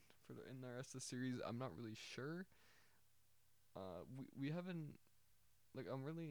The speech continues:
interested to see by the end of this where the Bad Batch are gonna end up, and, like, if Crosshair is gonna come back, uh, and if Omega is gonna,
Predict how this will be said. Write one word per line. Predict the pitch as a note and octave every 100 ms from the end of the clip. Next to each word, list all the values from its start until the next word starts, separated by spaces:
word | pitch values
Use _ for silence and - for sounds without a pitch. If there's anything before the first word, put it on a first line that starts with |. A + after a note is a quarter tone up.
| C3
interested | C3 D#3 D3 C#3+
to | B2+
see | -
by | C3 A#2 A2
the |
end | A2+ A#2
of |
this | A#2 -
where | G#2
the |
Bad | F#2+ G2+ A2
Batch | G#2+ A2 -
are |
gonna | A2+ G#2
end | G#2 G2+
up, | G2+ A2 - - - - - -
and, | G2+ F#2+
like, | F2 E2+ - -
if | A#2+
Crosshair | - - F2 A2+ - A2+ A2
is | A2
gonna | A2 A2+
come | A#2 A2+
back, | A2 A2 - - - - - - - - - -
uh, | - A1 G1+ G1+ - - - - - - - - - - -
and | C3 B2
if | C3+
Omega | C3 G#2+ G#2 A2+
is | A2+ A2
gonna, | A2+ G#2 G2+